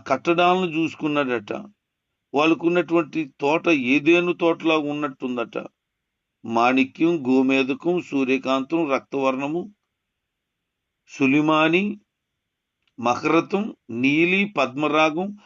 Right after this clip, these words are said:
మాణిక్యం, అమూల్య రత్నాలతో, బంగారంతో నువ్వు అలంకరింపబడి ఉన్నావు. పన్నెండు రకాల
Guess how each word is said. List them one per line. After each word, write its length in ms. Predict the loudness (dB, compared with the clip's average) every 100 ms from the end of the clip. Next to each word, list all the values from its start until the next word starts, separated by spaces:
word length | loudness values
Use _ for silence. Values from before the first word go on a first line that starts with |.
| _ -12
మాణిక్యం, 720 | 0 2 4 2 -2 -6 -4 -6 -12 _ _
అమూల్య 500 | -8 0 4 4 4
రత్నాలతో, 720 | 4 2 0 -2 0 -2 -6 -12 -12 _ _ -8
బంగారంతో 840 | -2 0 2 2 2 0 -2 -6 -8 _ _ _ _ -2
నువ్వు 280 | 0 0 0
అలంకరింపబడి 1200 | 0 2 0 -2 -2 0 0 -4 -4 -4 -2 -2
ఉన్నావు. 580 | -2 -4 -6 -4 -4 -4 -8 _ _ _ _ _ _ _ _ _ -2
పన్నెండు 580 | -2 -2 -4 -4 0 -2 0
రకాల 440 | -4 -4 0 2